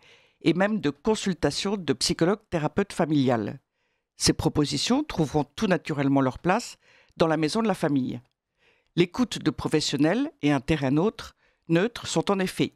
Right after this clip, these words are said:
irremplaçables pour aborder ce qui ne va pas, ce qui doit être réajusté, et ce, avant qu'il ne soit trop tard. Éviter des séparations évitables, aider à retrouver le goût de la vie commune, à repartir du bon pied,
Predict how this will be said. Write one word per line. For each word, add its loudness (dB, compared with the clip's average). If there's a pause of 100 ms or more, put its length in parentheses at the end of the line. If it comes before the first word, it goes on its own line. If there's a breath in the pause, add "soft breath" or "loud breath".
irremplaçables 0 (460 soft breath)
pour 2
aborder 2
ce -4
qui -4
ne 4
va 0
pas, 0 (300 soft breath)
ce 2
qui -2
doit 2
être 0
réajusté, 0 (360 soft breath)
et 4
ce, 2
avant 0
qu'il -4
ne 4
soit -2
trop -2
tard. -6 (800)
Éviter 2
des 0
séparations -2
évitables, -2 (460)
aider 4
à 4
retrouver -2
le 2
goût -2
de 2
la 2
vie -8
commune, 2 (420 soft breath)
à 2
repartir -2
du -4
bon 0
pied, -2